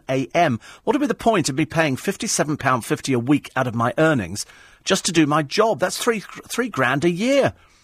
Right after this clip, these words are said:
After seven, I'm delivering around Brick Lane, Shoreditch and Hoxton, avoiding the camera cars."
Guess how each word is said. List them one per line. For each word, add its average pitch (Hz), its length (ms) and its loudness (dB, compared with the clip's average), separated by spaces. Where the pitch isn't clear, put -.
After 196 240 2
seven, 170 400 2
I'm 127 140 -2
delivering 156 380 -2
around 127 260 0
Brick 185 220 0
Lane, 123 220 0
Shoreditch 139 460 0
and 123 120 -2
Hoxton, 117 500 -2
avoiding 185 560 2
the 185 80 -2
camera 214 340 0
cars." 92 580 -2